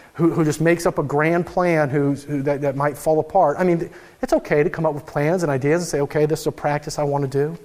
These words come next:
But to say, "If nothing else, what I wanna just do is put myself in a spot where I'm opening myself to listening and hearing and allowing God to work and what he might do." I wonder if we might find ways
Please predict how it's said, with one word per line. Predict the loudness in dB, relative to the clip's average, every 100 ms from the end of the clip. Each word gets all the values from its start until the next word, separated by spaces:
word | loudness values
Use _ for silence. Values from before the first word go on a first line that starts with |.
| -20 -20 -20 -14 -8
But | -2
to | -2
say, | 2 4 4 0 -14 -4
"If | -2 0
nothing | 0 0 0 2
else, | 2 0 -2
what | 0
I | 0
wanna | 0 0
just | -2 -2
do | -2
is | -2
put | -4 -4
myself | -2 -2 -2
in | -4
a |
spot | -6 -6 -6 -6 -10 -20 -20 -20 -6
where | -4
I'm | -2 0
opening | -2 0 -2
myself | -2 -2 -4 -4 -6
to | -6
listening | -2 -2 -4 -6 -6 -8 -16 -20 _ _ _ -20 -20 _ -10
and | -6
hearing | 0 2 2 0 -4
and | -6 -4
allowing | -2 -2 -2 -4
God | -4 -6
to | -6
work | -6 -6 -6 -18 _ _ _ _ _
and | -8
what | -6
he | -4 -4
might | -4 -6 -8
do." | -10 -10 -16 _ _ -12
I | -4
wonder | -2 -2
if | -4
we | -4
might | -6 -8
find | -8 -6 -4
ways | -4 -4 -6 -8 -12 -14